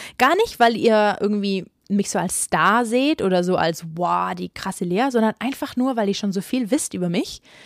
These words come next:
wie wenn ihr mich kennen würdet, also mich eigentlich auch schon kennt und ich euch aber gar nicht kenne und es eine große Diskrepanz ist.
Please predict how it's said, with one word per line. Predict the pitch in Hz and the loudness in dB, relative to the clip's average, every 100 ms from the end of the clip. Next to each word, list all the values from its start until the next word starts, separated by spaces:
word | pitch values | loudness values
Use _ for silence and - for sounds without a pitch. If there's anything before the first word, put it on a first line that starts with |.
| - _ _ _ _ _ - | -20 _ _ _ _ _ -2
wie | 208 | 2
wenn | 196 | 4
ihr | 190 | 2
mich | 185 | 0
kennen | - 226 202 | 0 0 2
würdet, | 165 208 | 2 0
also | 175 165 | -2 -2
mich | 170 - | -4 -4
eigentlich | 185 208 - | -4 -4 -4
auch | |
schon | - 196 | -6 -6
kennt | 175 175 - - | -4 -4 -4 -2
und | 190 202 | -2 0
ich | - | -2
euch | 208 185 | -2 -2
aber | 175 | -4
gar | 165 202 226 | -2 0 2
nicht | 180 - | 0 -2
kenne | - 160 220 - - | -4 -2 -2 -6 -12
und | - 202 | 0 2
es | 208 | 4
eine | 202 | 2
große | 175 175 269 277 220 196 | 2 4 4 4 2 2
Diskrepanz | 180 - - - 196 202 - - - | -2 -4 -10 -4 0 0 -2 -8 -6
ist. | 160 - - | -6 -6 -12